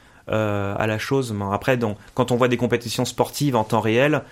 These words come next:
on n'a pas de son qui accompagne l'émotion du, du sportif. Donc c'est, c'est assez cohérent. Et, mais en même temps, le côté, euh, documentaire aussi me, me plaît bien. Enfin, en tout cas, le mo-,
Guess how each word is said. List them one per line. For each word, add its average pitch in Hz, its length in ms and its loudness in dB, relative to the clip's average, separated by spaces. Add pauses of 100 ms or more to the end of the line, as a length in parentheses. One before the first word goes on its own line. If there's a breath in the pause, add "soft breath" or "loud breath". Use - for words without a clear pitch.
(160 loud breath)
on 110 80 -2
n'a 104 120 0
pas 123 160 2
de 113 100 0
son 139 240 0
qui 113 140 -2
accompagne 110 420 0
l'émotion 110 500 0
du, 101 440 -4 (300 loud breath)
du 104 80 -4
sportif. 117 460 -2
Donc 101 180 -4
c'est, 95 240 -4
c'est - 140 -2
assez 107 220 -2
cohérent. 113 420 0 (480 loud breath)
Et, 117 160 0
mais 120 140 2
en 123 80 4
même 135 160 2
temps, 170 240 2
le 151 100 2
côté, 135 340 2
euh, 117 160 4
documentaire 131 680 0
aussi 139 300 -2
me, 107 640 -4
me 117 140 0
plaît 131 200 0
bien. 135 240 0
Enfin, 135 200 0
en - 20 0
tout 120 100 -8
cas, 156 120 2
le 139 100 2
mo-, 127 140 -2